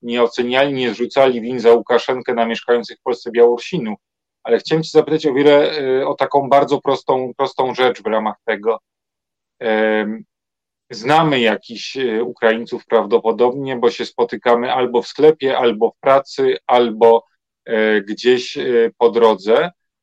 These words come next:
e, ale często nie mamy takich znajomych. Natomiast oni oprócz tego, że potrzebują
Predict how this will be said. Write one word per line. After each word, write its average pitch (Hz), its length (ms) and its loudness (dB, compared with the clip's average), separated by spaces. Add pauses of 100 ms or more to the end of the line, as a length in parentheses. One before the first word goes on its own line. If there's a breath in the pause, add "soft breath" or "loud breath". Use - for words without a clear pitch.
(340)
e, 113 400 -2
ale 135 360 4
często 160 460 2
nie 160 160 2
mamy 160 280 2
takich 139 340 -2
znajomych. 117 500 0
Natomiast 131 380 -6
oni 175 320 0
oprócz - 420 -8
tego, 147 320 2
że 120 160 0
potrzebują 127 1000 0